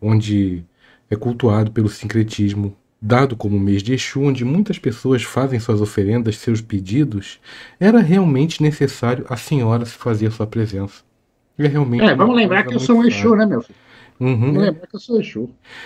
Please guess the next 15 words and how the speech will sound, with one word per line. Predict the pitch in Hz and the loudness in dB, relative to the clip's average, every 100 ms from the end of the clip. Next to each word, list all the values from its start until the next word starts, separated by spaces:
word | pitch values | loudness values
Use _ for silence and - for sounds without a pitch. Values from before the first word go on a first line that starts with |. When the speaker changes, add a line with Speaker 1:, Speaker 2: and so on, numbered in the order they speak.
| - | -10
Speaker 1:
É, | 127 135 139 | -2 0 0
é | 147 | 2
realmente | 147 185 151 165 - | 4 4 4 2 0
uma, | 156 147 | -2 -2
uma, | - 139 135 | -2 -2 -2
uma, | 131 131 - | -2 -2 -2
uma | 127 131 | 0 0
questão | - 113 - 131 | 0 -4 -4 -6
de, | 131 | -4
de | 117 117 120 117 110 | -6 -4 -2 -2 -2
sabedoria | - 151 143 139 117 117 | -2 -2 0 0 2 0
da | |
espiritualidade. | 113 - 120 117 120 113 104 101 | -2 -4 -6 0 0 0 0 -2
Pelo | - 165 | 0 2
menos | 170 185 180 - | 4 2 0 -8